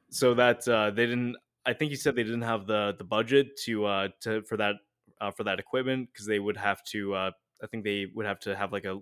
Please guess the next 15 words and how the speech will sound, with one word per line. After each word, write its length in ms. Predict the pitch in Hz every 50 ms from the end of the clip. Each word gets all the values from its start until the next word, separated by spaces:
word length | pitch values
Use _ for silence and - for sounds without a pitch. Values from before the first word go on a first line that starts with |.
| -
little, 280 | - 113 107 104 95 98 _ - _ _ -
uh, 240 | 95 92 92 92 90 - - _ _ _ _ _ - -
like, 120 | 110 95
a 40 | 101
special 320 | - - 113 107 - 101
projector 680 | 90 101 92 98 110 113 110 - - 127 123 123 120 _ _ - - - _ _ -
to, 280 | - - 110 107 104 101
uh, 140 | 98 95 95 - _ _ _ _ -
uh, 120 | 104 104 101
to 120 | - 120
look 120 | 110 104 -
at 40 | 95
the 60 | -
film 240 | - - 127 143 135
stock. 500 | - - - 101 98 98 101 - -